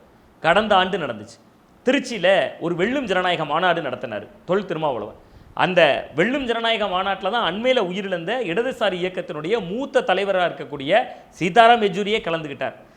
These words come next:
சீதாராம் யெச்சூரி மறைவு என்று கூட வி சி க நிர்வாகிகள்லாம் இதை வந்து பகிர்ந்திருந்தாங்க. தொல் திருமாவளவன் அவர்களும் சீதாராம் யெச்சூரியும் இருக்கக்கூடிய அந்த புகைப்படத்தை. இப்படியான காலகட்டத்துல அந்த வெல்லும் ஜனநாயக மாநாட்டை திருச்சியில கிட்டத்தட்ட ஒரு லட்சம் வி சி க நிர்வாகிகள், தொண்டர்களை திரட்டி நடத்தி காட்டியிருந்தாங்க.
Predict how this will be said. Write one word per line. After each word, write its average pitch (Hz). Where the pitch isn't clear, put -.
சீதாராம் 220
யெச்சூரி 190
மறைவு 208
என்று 185
கூட 240
வி 202
சி 220
க 190
நிர்வாகிகள்லாம் 190
இதை 185
வந்து 185
பகிர்ந்திருந்தாங்க. 196
தொல் 185
திருமாவளவன் 190
அவர்களும் 165
சீதாராம் 202
யெச்சூரியும் 185
இருக்கக்கூடிய 151
அந்த 208
புகைப்படத்தை. 151
இப்படியான 220
காலகட்டத்துல 156
அந்த 170
வெல்லும் 233
ஜனநாயக 185
மாநாட்டை 156
திருச்சியில 196
கிட்டத்தட்ட 196
ஒரு 208
லட்சம் 285
வி 226
சி 262
க 185
நிர்வாகிகள், 202
தொண்டர்களை 180
திரட்டி 156
நடத்தி 165
காட்டியிருந்தாங்க. 113